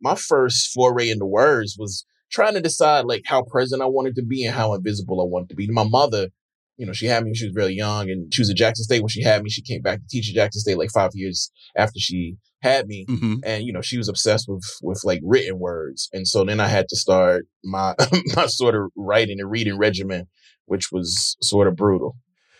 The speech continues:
Speaker 2: Yeah, I, I totally feel the, the connection with the choice to be invisible, 'cause I called my column Invisible Man after the Ellison novel.
Speaker 1: Yes.
Speaker 2: I thought, like, this is a place where I can choose how I'm perceived.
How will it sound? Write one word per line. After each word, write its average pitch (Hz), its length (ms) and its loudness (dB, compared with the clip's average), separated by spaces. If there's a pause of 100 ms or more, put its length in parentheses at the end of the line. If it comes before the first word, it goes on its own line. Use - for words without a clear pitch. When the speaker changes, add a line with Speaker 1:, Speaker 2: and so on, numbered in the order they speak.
(260)
Speaker 2:
Yeah, 104 460 4 (100)
I, 131 180 4
I 135 80 2
totally 165 480 -2
feel 139 200 6
the, 101 280 0
the 104 80 -8
connection 104 800 2
with 95 400 0 (480)
the 98 160 -6
choice 143 500 6
to - 140 0
be 95 160 2
invisible, 85 580 -4 (180)
'cause 98 160 4
I 98 80 2
called 123 240 4
my 117 140 2
column 113 420 4
Invisible 107 440 2
Man 120 280 4
after - 220 -4
the - 100 -4
Ellison 120 300 0
novel. - 320 -6 (160)
Speaker 1:
Yes. 127 680 0 (120)
Speaker 2:
I 104 360 0 (120)
thought, 127 240 2
like, 104 160 -4
this - 180 4
is 160 120 0
a 143 40 2
place 131 360 2
where - 200 -6
I 135 100 0
can 113 200 0
choose 131 460 4
how 107 240 6
I'm 110 160 4
perceived. - 640 -2